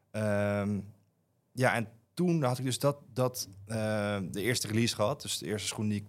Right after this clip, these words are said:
probeerde te verkopen, die verkocht niet. En toen plaatste ik een schoen, eh, online van een roze Air Max één, eh, met een witte zool, eh, haartjes aan de bovenkant met gouden details. Ja, dat is echt, zeg maar, super fout. <laughs> Maar ik vond hem zelf heel sick, omdat hij gewoon zo simpel was.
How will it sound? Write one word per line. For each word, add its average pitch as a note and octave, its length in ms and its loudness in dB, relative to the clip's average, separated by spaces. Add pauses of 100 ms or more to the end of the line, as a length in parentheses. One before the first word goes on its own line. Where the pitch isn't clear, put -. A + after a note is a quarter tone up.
probeerde A2+ 320 0
te G#2+ 60 -6
verkopen, A2+ 420 0
die G2+ 100 -6
verkocht C3+ 300 0
niet. - 200 -4 (640)
En C3 120 0
toen B2 100 0
plaatste C3 460 4
ik C3 200 -6 (240)
een - 80 -2
schoen, C#3 440 0 (200)
eh, A#2 400 0
online B2+ 440 4
van A2 120 -4
een A2 160 0
roze B2+ 360 4
Air A2+ 140 0
Max A2 180 -2
één, C#3 340 0 (340)
eh, A2+ 200 0
met A2 200 0
een G2 80 -2
witte A#2 200 -2
zool, A2 500 0 (280)
eh, G2 260 -2
haartjes A2 380 6
aan A#2 60 -4
de G2+ 120 -4
bovenkant G#2+ 580 0
met G2 160 -6
gouden A2+ 260 2
details. A2 680 2 (420)
Ja, F2+ 120 -2
dat E2 100 -2
is - 60 -6
echt, - 180 -4
zeg F#2+ 180 -2
maar, F#2 280 0 (280)
super - 360 0
fout. B2+ 420 4
<laughs> - 1400 -6
Maar B2 200 6
ik C3+ 80 -2
vond C#3+ 120 2
hem A#2 100 2
zelf A#2+ 200 2
heel A#2+ 120 0
sick, A2+ 260 -2
omdat A2+ 160 -2
hij A2+ 100 -4
gewoon G#2+ 180 0
zo A#2+ 160 4
simpel B2 400 0
was. A#2+ 400 2